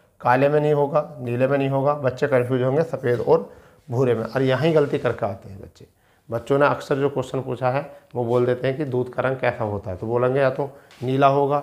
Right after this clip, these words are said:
या आपका कैसा होगा, भूरा होगा, ठीक है। दूध का रंग, दूध का रंग कैसा होता है? काला होता है, सफ़ेद होता है, नीला होता है, भूरा होता है, ऐसा क्वेश्चन पूछा जाता है और ये दिख भी करता है आपको।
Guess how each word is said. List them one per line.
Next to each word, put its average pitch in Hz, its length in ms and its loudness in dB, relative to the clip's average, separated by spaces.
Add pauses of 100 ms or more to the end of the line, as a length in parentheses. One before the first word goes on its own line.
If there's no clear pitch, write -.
(120)
या 131 140 4
आपका 131 340 -2
कैसा 127 280 -4
होगा, 139 280 -2 (360)
भूरा 123 280 2
होगा, 135 360 2 (160)
ठीक 127 180 -4
है। 151 180 -2 (380)
दूध 131 300 -2
का 147 140 2
रंग, 110 180 2 (460)
दूध 139 300 0
का - 120 2
रंग 143 160 4
कैसा 123 280 -2
होता 113 240 -2
है? 110 120 -4
काला 120 260 4
होता 135 300 2
है, 147 100 0
सफ़ेद 123 360 -4
होता 127 280 0
है, 139 120 0
नीला 123 240 0
होता 120 320 0
है, 135 80 2
भूरा 110 240 -2
होता 101 280 -8
है, 104 120 -16 (380)
ऐसा 131 220 0
क्वेश्चन 135 300 -2
पूछा 123 160 -6
जाता 113 260 -2
है 139 100 -2 (180)
और - 220 -8
ये 139 120 -2
दिख 135 200 -2
भी 127 120 0
करता 110 280 -2
है 98 60 -2
आपको। - 260 -14